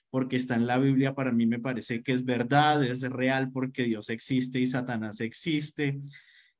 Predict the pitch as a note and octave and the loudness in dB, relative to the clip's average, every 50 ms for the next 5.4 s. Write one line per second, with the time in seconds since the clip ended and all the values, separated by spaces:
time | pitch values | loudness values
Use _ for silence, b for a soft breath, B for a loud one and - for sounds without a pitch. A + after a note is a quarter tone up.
0 | _ G#2 G#2+ A2 A2+ A2+ A2+ G#2+ C#2+ D#2 - G#2+ A2+ A#2 B2+ C3 C3+ C3+ C#3 C#3 | _ -10 -6 -4 -2 -2 -2 -4 -6 -10 -10 -6 -4 -2 0 2 4 4 4 4
1 | C#3+ D3 C#3+ C#3+ C#3 C#3+ C#3+ C#3 C#3 C#3+ B2+ B2+ B2 A#2+ A2+ A2 G#2+ G#2 G#2 G#2 | 4 4 2 2 0 0 -2 -2 -2 0 -2 -2 0 0 0 -2 -2 -2 -4 -8
2 | - - _ _ _ _ _ _ _ _ _ _ _ _ _ _ _ _ _ _ | -8 -12 _ _ _ _ _ _ _ _ _ _ _ _ _ _ _ _ _ _
3 | A2+ A2+ A2 A2 G#2+ G#2 G2+ F#2+ F#2 F2 - _ _ _ _ A2 A2 A2 A2+ A2+ | -8 -6 -4 -2 -2 -4 -4 -6 -8 -10 -14 _ _ _ _ -8 -6 -4 -4 -4
4 | - G#2+ G#2 A2+ A2+ - C3 B2+ B2 B2+ - - C3+ A#2+ A2+ A#2 A2 G#2 G#2 G2 | -4 -4 -4 -4 0 2 2 2 2 0 -2 -4 -6 -4 -4 -4 -6 -6 -6 -8
5 | F#2+ F#2+ - A2 G#2+ A2 A2 | -10 -10 -12 -12 -12 -12 -14